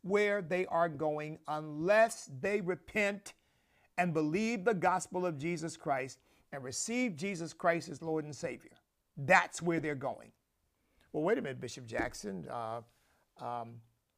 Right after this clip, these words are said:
Barack Obama says he's a Christian." Yeah, I know. I know. And look, there are people who thought they were, they were rockets and people who thought they, they who, who think they're animals. Uh,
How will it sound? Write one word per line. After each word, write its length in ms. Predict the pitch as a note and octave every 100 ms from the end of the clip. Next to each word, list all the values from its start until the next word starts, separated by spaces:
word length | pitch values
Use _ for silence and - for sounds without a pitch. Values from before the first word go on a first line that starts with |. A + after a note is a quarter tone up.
| _ _ _ _ - _ _ _ _ _ B2+
Barack 260 | C#3 D#3+
Obama 460 | E3+ C#3+ C3 A#3 E3+
says 220 | - C3
he's 180 | F3 A3
a 40 |
Christian." 480 | B2+ B2+ - - F3 - _ _ _
Yeah, 380 | - C3 D3 D3+ - -
I 100 | C#3
know. 340 | C#3 B2 C#3+ - _ _ _ _ _ -
I 80 | C#3
know. 280 | B2 G2 G#2 - _ _ _ _ _ -
And 220 | B2 C3+
look, 280 | B2 G#2 - _ _ _ _ _ _ -
there 180 | C3+ E3
are 20 |
people 280 | - D#3 C#3+
who 80 | D3
thought 280 | D#3 C#3+
they 80 | D3
were, 380 | C#3+ C3+ C3+ C#3 _
they 120 | C#3 C#3
were 320 | B2+ B2 A#2 _ _ _ _ _
rockets 560 | C#3+ C#3+ A#2 A2+ - -
and 200 | A2+ A2 A#2+ A#2 _ _ _ _ _ _ _ -
people 300 | D#3 D#3 D3
who 60 |
thought 320 | C3+ D#3 C3+
they, 280 | C#3+ C#3 C#3 C3+
they 180 | C3 B2
who, 200 | C3 C#3 A#2+
who 120 | C#3
think 260 | D3 D3 -
they're 180 | C3+
animals. 540 | D#3 C3+ A2 - G#2 -
Uh, 920 | A2 B2+ B2+ - - _ _ _ -